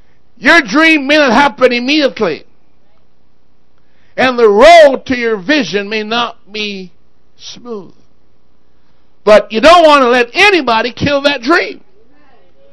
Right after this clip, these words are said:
Or anybody kill your vision. Amen. And you shouldn't keep it to yourself. You know, I, I, I belong to the Apostolic Ministerial Alliance, and,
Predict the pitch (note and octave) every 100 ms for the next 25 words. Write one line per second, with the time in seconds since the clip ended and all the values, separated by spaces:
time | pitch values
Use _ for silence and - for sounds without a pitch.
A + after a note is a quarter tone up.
0 | - - - - A3 D4 E4+ E4 C#4+ C#4
1 | B3 - D#4 D4 D4+ C#4 D4 B3+ E4 D#4+
2 | G#3+ B3+ D#3 - - - - - - -
3 | - - - - - - C#4 E4+ E4+ B3+
4 | C3 - - - - - - - - -
5 | - B3+ C#4 C4+ G3+ E4+ F#4 D#4 - F4+
6 | F4 B3+ - A#3+ G#3+ - A3+ D#4 E4+ -
7 | - - - - - G3+ C#4 A#3+ - F3
8 | - D#3 - - A3+ D3+ C4 C#4 D4+ D4+
9 | C#4 D4+ D4+ C4 B3+ A#3 B3+ A#3 - D#4
10 | C4+ G#3+ B3 G#3 C#4+ C#4 G#3+ - E3+ A3+
11 | B3+ G#3 F#3+ F3+